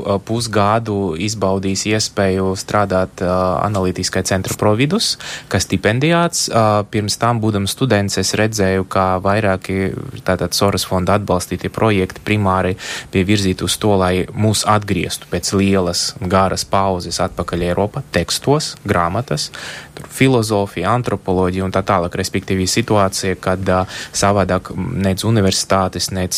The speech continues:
ā, izdevniecības varētu kaut ko tādu atļauties, tā saucam to baltu grāmatu sērijā,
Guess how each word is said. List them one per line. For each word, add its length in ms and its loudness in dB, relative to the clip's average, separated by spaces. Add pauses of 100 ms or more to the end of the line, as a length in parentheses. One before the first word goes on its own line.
ā, 180 2
izdevniecības 680 0
varētu 360 0
kaut 160 -2
ko 100 0
tādu 280 0
atļauties, 580 0
tā 80 -4
saucam 320 -4
to 120 -4
baltu 320 2
grāmatu 360 2
sērijā, 420 2